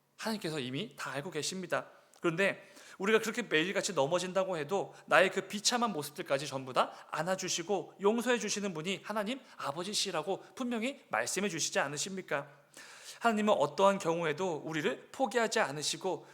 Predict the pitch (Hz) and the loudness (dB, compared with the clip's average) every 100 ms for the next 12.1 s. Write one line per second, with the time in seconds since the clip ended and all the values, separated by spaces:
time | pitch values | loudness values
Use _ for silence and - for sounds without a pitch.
0 | - - 202 226 202 185 180 190 - 180 | -6 0 2 4 2 4 4 4 0 -2
1 | 151 165 156 156 190 170 - 233 214 214 | 0 4 2 2 -2 -2 -4 -4 0 0
2 | 202 190 185 196 175 143 143 147 226 - | 0 0 2 2 0 -4 0 2 2 -2
3 | - - 165 208 240 214 190 196 185 135 | -10 -4 -2 -2 -2 -2 -4 -4 -4 -4
4 | 165 170 - 123 - 151 143 170 - - | -2 -6 -4 -6 0 2 2 0 -4 -6
5 | 247 254 233 117 113 135 175 262 - - | -2 0 4 2 2 0 -2 -2 -6 -4
6 | - 170 165 196 131 175 190 151 135 - | -2 0 -2 -4 -6 -6 -4 -2 -2 -6
7 | - _ _ - - - - - 127 156 | -20 _ _ -20 -20 -18 -20 0 4 4
8 | - 220 196 190 135 - 147 151 143 139 | 4 4 4 4 2 -2 -2 -2 -4 -6
9 | 135 123 123 156 151 143 - - 208 190 | -6 -6 -6 -10 -12 -12 -6 -6 -2 -4
10 | 175 135 160 165 147 185 170 - - 220 | -4 -8 -6 -6 -2 -2 -2 -4 -2 -2
11 | - 208 208 208 160 85 - 156 143 151 | -2 0 0 0 -2 -4 -6 -6 -6 -2
12 | 190 | -2